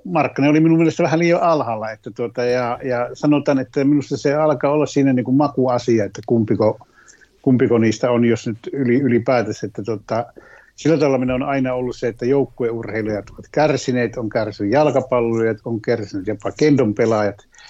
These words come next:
ja on, tuota, on kärsinyt nyt koripalloilijatkin siitä. Ja tietenkin on pakko sanoa, että,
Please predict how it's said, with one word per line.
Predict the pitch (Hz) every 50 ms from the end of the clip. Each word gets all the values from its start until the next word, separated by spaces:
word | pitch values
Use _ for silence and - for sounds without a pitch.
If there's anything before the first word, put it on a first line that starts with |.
| - _ - -
ja | 123 120
on, | 123 123 120 104
tuota, | 127 117 110 107 - - - 113 107 107 107 113 - - -
on | 123 120 117
kärsinyt | 107 127 120 117 110 - - 113 113 110
nyt | 107 - -
koripalloilijatkin | - 123 113 117 110 - - 110 104 101 98 98 95 98 98 92 - - 104
siitä. | 98 117 110 101 - - 98 - - - - - - - - -
Ja | 135
tietenkin | - 180 180 147 135 139 151
on | 139
pakko | - 202 160 - - 165
sanoa, | - - 175 160 147 139 131 123
että, | 127 117 - - 131